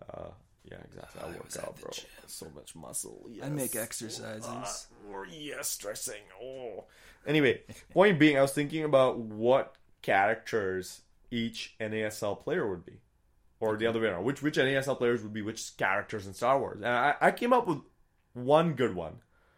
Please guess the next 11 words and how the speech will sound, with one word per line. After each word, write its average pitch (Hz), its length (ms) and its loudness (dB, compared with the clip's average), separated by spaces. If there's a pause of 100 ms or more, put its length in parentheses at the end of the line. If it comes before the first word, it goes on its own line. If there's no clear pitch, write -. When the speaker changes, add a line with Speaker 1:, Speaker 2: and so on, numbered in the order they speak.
(120)
Speaker 1:
which 123 160 -2
is 120 260 0 (320)
Luke 220 240 0
Skywalker 120 640 4
would 117 140 -4
be 123 80 -2
Christian 147 300 -6
Ramirez. - 460 -8 (120)
Speaker 2:
Why 107 140 -4
is 104 80 -4
that? - 180 -4